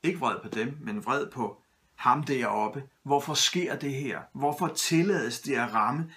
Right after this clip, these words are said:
mine venner? Det kan bare ikke passe. Så jeg tog en telefon og ringede til en anden ven, som bor i nabolaget, som jeg kender rigtig godt, og hans kone. Og så sagde jeg, der er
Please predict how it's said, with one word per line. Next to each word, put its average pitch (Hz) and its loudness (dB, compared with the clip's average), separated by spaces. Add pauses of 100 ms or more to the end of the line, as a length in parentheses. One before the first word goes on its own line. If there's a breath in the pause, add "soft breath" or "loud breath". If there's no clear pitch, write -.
(100)
mine 107 0
venner? 98 -4 (960)
Det - -10
kan 120 -6
bare 113 2
ikke 82 -14
passe. - -12 (2500 soft breath)
Så - 2
jeg 196 8
tog 254 6
en 233 4
telefon 202 6
og 147 0
ringede 165 4
til 170 0
en 139 2
anden 185 2
ven, 139 4
som 156 -4
bor 143 2
i 120 0
nabolaget, 143 0 (280 soft breath)
som 123 0
jeg 110 2 (120)
kender 139 0
rigtig 117 -4
godt, 131 0
og 127 -6
hans 107 -6
kone. 165 -2 (320 loud breath)
Og - -10
så 139 -6
sagde 123 0
jeg, 131 -8 (240)
der 101 0
er 101 12